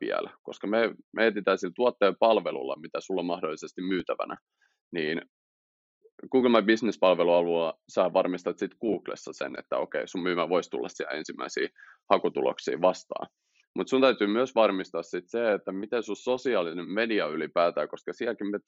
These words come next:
koko ajan käytössä me tulee yritykset vastaan ja me haetaan inspiraatio.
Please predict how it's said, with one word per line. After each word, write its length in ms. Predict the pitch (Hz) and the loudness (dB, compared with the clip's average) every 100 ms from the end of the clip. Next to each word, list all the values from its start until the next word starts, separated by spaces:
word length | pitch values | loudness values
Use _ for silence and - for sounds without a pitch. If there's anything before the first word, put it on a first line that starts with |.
| _ | _
koko 280 | - - 113 | -20 -2 4
ajan 160 | 107 101 | 4 4
käytössä 300 | 95 87 104 | 0 -4 -8
me 100 | 95 | -4
tulee 200 | 98 92 | -2 -2
yritykset 480 | 95 95 80 - 80 | -2 -4 -6 -12 -4
vastaan 320 | 90 90 - 71 | -4 -4 -8 -10
ja 80 | - | -8
me 100 | 85 | -4
haetaan 280 | 85 85 78 | -4 0 -2
inspiraatio. 680 | 87 - 76 64 58 60 | -2 -6 -4 -4 -4 -6